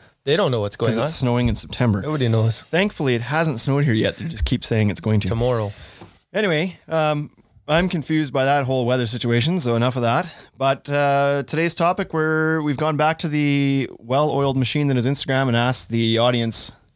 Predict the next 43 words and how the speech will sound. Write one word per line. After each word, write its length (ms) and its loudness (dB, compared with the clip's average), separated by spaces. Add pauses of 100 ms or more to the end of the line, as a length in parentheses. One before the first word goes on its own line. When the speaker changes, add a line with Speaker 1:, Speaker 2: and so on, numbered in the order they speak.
(340)
Speaker 2:
"What 140 -4
do 60 2
you 80 2
want 200 2
us 200 -2
to 260 2
talk 300 0
about?" 280 -2 (100)
And 320 -2
give 140 0
us 80 0
some 100 0
questions 380 0
and 100 2
we'll 80 2
give 140 0
you 60 0
some 160 0
answers. 400 -2
So 120 -4
that's 200 0
what 80 -4
we're 80 -2
doing 200 0
today. 160 -2
Speaker 1:
These 120 0
are 40 -2
some 180 0
of 80 -2
my 200 2
favorites. 440 -2
I 100 0
like 200 0
the 100 -2
interviews 340 0
quite 180 0
a 40 0
bit, 180 -2
but 120 0
I 60 4
also 280 -2
like 220 0
the, 300 0